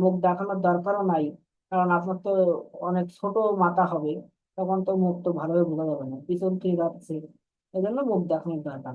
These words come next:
নেই, ঠিক আছে? পিছন থেকে যাচ্ছে, মুখ দেখানোর দরকার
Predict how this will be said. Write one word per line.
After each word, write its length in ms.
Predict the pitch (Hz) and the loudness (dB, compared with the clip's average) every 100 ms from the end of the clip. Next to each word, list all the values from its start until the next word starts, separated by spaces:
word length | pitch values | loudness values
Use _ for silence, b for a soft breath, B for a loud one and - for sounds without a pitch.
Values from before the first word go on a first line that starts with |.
| 120 | -14
নেই, 120 | 113 _ _ _ _ _ _ _ _ _ - _ _ _ _ _ _ _ _ _ _ - | -16 _ _ _ _ _ _ _ _ _ -20 _ _ _ _ _ _ _ _ _ _ -8
ঠিক 80 | 247 | -4
আছে? 100 | 214 180 | -4 -4
পিছন 220 | 214 220 220 | -6 -6 -4
থেকে 140 | 240 240 | -2 -2
যাচ্ছে, 200 | 240 320 277 | -2 -2 0
মুখ 100 | 196 175 | 0 -2
দেখানোর 340 | 170 202 285 - _ _ _ - | -2 0 -2 -4 _ _ _ -14
দরকার 340 | 170 143 135 | -10 -10 -14